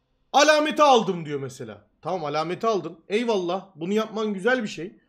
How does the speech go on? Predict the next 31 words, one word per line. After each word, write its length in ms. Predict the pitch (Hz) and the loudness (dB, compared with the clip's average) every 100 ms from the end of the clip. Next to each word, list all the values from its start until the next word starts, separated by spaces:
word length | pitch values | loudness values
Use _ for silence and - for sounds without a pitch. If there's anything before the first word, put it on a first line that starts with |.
| _ _ _ _ _ | _ _ _ _ _
Ama 480 | 180 294 285 370 - _ _ _ _ _ _ | 0 2 2 0 -6 _ _ _ _ _ _
alamet, 760 | 156 190 233 240 208 196 - _ _ 170 | 0 2 4 2 0 -4 -10 _ _ -2
ejder 600 | 208 214 185 190 190 _ _ _ _ | 0 0 -2 -2 -4 _ _ _ _
tek 340 | - 302 - 262 | -4 -4 -4 -8
başına 280 | 277 254 | -8 -4
yapılan 340 | 254 247 269 269 | -4 -2 -4 -4
şeyler 440 | - 262 262 151 | -4 -4 -4 -4
değil. 300 | 170 220 233 - - _ _ - | -4 -2 -4 -8 -16 _ _ -6
Bak 260 | 202 - 220 | -6 -2 0
dayı 180 | 285 | 0
şunu 220 | 294 294 277 | 0 -6 -4
dese 220 | 214 233 | -4 -4
tamam. 360 | 226 160 - _ _ _ - | -4 -4 -8 _ _ _ -2
"Ya 160 | 202 | 0
Irelia 420 | 180 220 254 254 247 | 0 -2 -2 -2 -2
tam 220 | 262 247 | -4 -4
puşlamıştı. 720 | 214 - 233 269 - 233 247 - | -6 -2 0 -2 -6 -8 -6 -4
Ben 220 | 226 233 | -2 2
de 40 | |
o 120 | 240 247 | 2 4
aralığı 340 | 240 233 254 | 2 2 0
gördüm, 360 | 233 214 208 233 | 0 0 0 -2
alamet 380 | 220 220 240 | -2 -2 -2
aldım." 360 | 220 170 170 277 _ _ _ _ _ _ _ _ - | -2 -4 -6 -10 _ _ _ _ _ _ _ _ 0
Eyvallah. 460 | 190 196 147 117 - _ _ _ _ | 2 2 -2 -8 -14 _ _ _ _
Ama 260 | 196 269 190 | 0 0 2
dayı 240 | 202 285 | 2 2
öyle 180 | 269 294 | -2 0
bir 80 | 294 | 0
anlatıyor 480 | 277 277 302 403 | 0 -2 2 2
ki 320 | - 156 - | 2 -8 -10